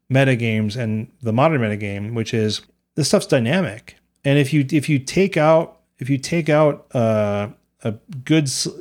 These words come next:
good section of the metagame in terms of control and Uro-based control, what ripples does it have on the metagame? And we're seeing that it puts a lot of pressure on other decks that interact in different ways than on the stack, right?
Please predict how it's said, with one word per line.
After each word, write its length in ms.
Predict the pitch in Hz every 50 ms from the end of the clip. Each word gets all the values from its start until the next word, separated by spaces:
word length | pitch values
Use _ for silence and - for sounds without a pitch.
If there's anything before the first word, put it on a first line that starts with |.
| - _
good 180 | - 156 156 131
section 340 | - - 143 131 - 143
of 60 | 131 123
the 60 | 120
metagame 440 | 123 143 156 139 110 113 107 107 104
in 60 | 104
terms 260 | - - 110 110 104
of 260 | 107 104 95 - - - _ _
control 580 | _ - 110 104 - - 135 117 113 113 110 110
and 100 | 101 101
Uro-based 540 | - 117 110 110 110 101 104 98 98 - -
control, 560 | - 104 98 - - - 110 104 104 110 123 _ _ _ _ _
what 280 | - 123 131 147 185 190
ripples 340 | 147 135 127 - 131 117 -
does 120 | 120 110
it 120 | 117 110
have 200 | 101 110 107 98
on 80 | 110 104
the 60 | 104 101
metagame? 540 | 113 120 120 113 101 95 101 104 110 113 - _ _ _ _ _
And 180 | - 117 110 110
we're 140 | 117 117
seeing 420 | 117 - - 165 160 156 143 135 120
that 340 | 117 110 110 110 107 - -
it 120 | 135 120
puts 180 | - - 117 -
a 60 | 113
lot 420 | 107 104 98 104 123 139 151 160
of 100 | 160 147
pressure 600 | - - 170 170 165 - - 113 101 98 98 104 _ _ _ _ _ - -
on 460 | 135 123 120 117 113 113 107 113 - -
other 200 | 131 135 143 139
decks 500 | 113 123 113 110 110 107 - - - - - - - - _ _
that 120 | - 139 147
interact 640 | 143 139 143 135 123 120 113 113 113 113 - -
in 380 | 165 127 110 104 110 135 127 113 _
different 380 | 127 123 - - 127 120 123
ways 520 | 120 107 107 104 104 101 101 101 98 - -
than 280 | 220 127 113 107 107
on 240 | 110 101 98 98 95
the 100 | 95 95
stack, 720 | - - - - 113 101 95 92 95 - - - - - _ _ _ _ _
right? 300 | 104 101 101 120 -